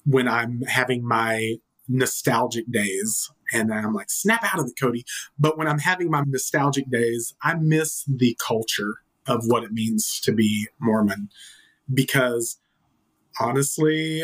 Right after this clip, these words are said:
I'm just gonna say it, it may be an unpopular opinion, but it's true. For a white person, there's not very much culture that we have,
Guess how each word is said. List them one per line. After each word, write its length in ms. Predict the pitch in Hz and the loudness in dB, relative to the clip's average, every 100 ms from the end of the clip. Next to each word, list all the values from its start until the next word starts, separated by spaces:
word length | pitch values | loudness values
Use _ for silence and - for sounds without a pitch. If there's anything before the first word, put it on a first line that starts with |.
| - | -2
I'm 380 | 127 127 127 131 | -2 0 -2 -2
just 200 | 135 - | -2 0
gonna 160 | 135 131 | 0 -2
say 280 | 139 131 | 0 0
it, 100 | 135 | 2
it 80 | 135 | 2
may 100 | 131 | 0
be 160 | 127 131 | 2 2
an 100 | 127 | 0
unpopular 560 | 127 - 127 139 131 127 | -4 -2 0 2 2 0
opinion, 380 | 139 139 147 147 | 0 2 2 0
but 140 | 123 | -2
it's 180 | 131 - | -4 -8
true. 480 | - - 165 170 196 | -6 -2 2 2 0
For 140 | 190 165 | -2 -2
a 80 | |
white 320 | 156 180 202 - | 0 0 -2 -2
person, 480 | 214 220 233 214 | -2 -2 0 4
there's 220 | 202 202 208 | 4 4 0
not 200 | 220 214 | 0 2
very 180 | 226 | 2
much 300 | 226 233 - | 2 -2 -4
culture 520 | - 208 247 - 233 185 | -2 0 0 0 2 2
that 180 | 175 160 | 0 2
we 140 | 151 | 4
have, 500 | 175 143 113 107 | 4 2 -2 -8